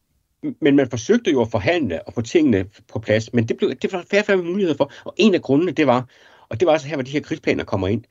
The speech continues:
det er også, at, øh, de, de konkrete tyske krigsplaner kombineret med mobiliseringen. Fordi det, man fra tysk hold, enhver, der kan se på, ser, der ser på et Europakort, kan se,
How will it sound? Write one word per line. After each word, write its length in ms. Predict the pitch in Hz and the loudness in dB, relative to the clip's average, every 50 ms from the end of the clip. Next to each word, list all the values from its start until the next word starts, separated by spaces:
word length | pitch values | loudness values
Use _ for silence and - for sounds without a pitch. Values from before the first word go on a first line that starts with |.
| _ _ - | _ _ 2
det 180 | 330 - - | 2 4 4
er 100 | 139 143 | 4 2
også, 400 | 156 - - - 120 - - - _ _ - | 2 0 0 0 0 0 -4 -12 _ _ -2
at, 200 | 120 113 117 - - | -2 -2 -2 -2 -4
øh, 140 | 117 104 95 - | -4 -4 -4 -4
de, 80 | - 117 | -6 -8
de 140 | 117 - | -8 -8
konkrete 600 | 107 - 117 113 - - 165 151 123 90 85 90 - _ - 113 | -6 -4 -4 -2 0 0 0 0 0 0 -4 -6 -10 _ -16 -14
tyske 300 | - - - 180 - - | -10 -10 -10 -10 -10 -12
krigsplaner 680 | - - - 147 143 - - _ - - 127 110 92 78 - _ _ _ | -8 -6 -6 -6 -6 -8 -14 _ -4 -2 0 0 -2 -4 -8 _ _ _
kombineret 640 | - - 139 127 113 135 127 147 151 139 107 87 78 - _ _ _ | -6 -2 -2 0 2 2 2 4 4 4 4 2 -2 -6 _ _ _
med 100 | 123 113 | 0 2
mobiliseringen. 920 | 107 117 113 117 120 104 95 - - 143 123 98 73 69 60 50 - - - - | 4 4 2 2 0 -2 -4 -2 0 0 2 2 0 -4 -8 -12 -16 -18 -6 -2
Fordi 340 | 120 113 151 165 - - - - _ _ _ _ - - _ _ _ _ _ _ _ | -2 0 0 -2 -4 -8 -14 -20 _ _ _ _ -20 -20 _ _ _ _ _ _ _
det, 120 | - 196 226 | 2 4 4
man 120 | 202 175 | 4 2
fra 100 | - 147 | 0 -4
tysk 360 | 117 - - - - - - | -10 -10 -8 -8 -8 -8 -6
hold, 260 | - - 123 117 - - _ _ _ _ | 0 2 2 2 2 -2 _ _ _ _
enhver, 280 | - 110 110 120 127 113 | -6 -4 0 0 0 0
der 60 | 123 | 0
kan 120 | - - | -4 -8
se 260 | - - - 131 117 - - | -6 -4 -4 -4 -4 -6 -10
på, 140 | - - - - - | -14 -14 -14 -16 -12
ser, 240 | - - 147 143 123 | -2 0 2 2 2
der 80 | 113 | 0
ser 200 | 98 - 143 113 | -2 -2 -2 -2
på 180 | 90 - - 98 | -2 -2 -6 -6
et 80 | 87 | -6
Europakort, 560 | 85 90 104 131 143 160 117 - - 110 107 - | -4 -2 -2 -2 -2 -2 -2 0 0 0 0 0
kan 100 | - 107 | -4 -4
se, 260 | - - 156 - | 0 0 0 0